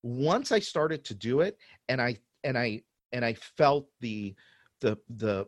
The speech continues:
the, uh, the real freedom that comes from it. Oh man, now if I'm out, I'm out.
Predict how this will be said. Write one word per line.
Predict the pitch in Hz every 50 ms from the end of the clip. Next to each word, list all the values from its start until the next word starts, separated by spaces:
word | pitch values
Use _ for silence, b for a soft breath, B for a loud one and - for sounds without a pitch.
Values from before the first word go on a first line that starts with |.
| - -
the, | 104 110 127 135 -
uh, | -
the | 135 107 127 117
real | 117 123 143 175 190 180 139 107
freedom | - - - 147 143 156 175 170 160
that | 135 104 -
comes | - 135 131 143 156
from | - - 175 185
it. | 196 208 - - -
Oh | 156 180 165
man, | 104 95 113 131 165 185 135 90 80 -
now | 107 95 101 117 135 185 240 277 - _ _ _ _ _ _ _ _ _ _ -
if | 131 117 - - -
I'm | - 123 147 196 214 202 - _ _ _ -
out, | 92 95 135 - - 339 - - - _ _ _ _ _ -
I'm | - 160 233 233 - -
out. | 110 123 170 165 131 - - -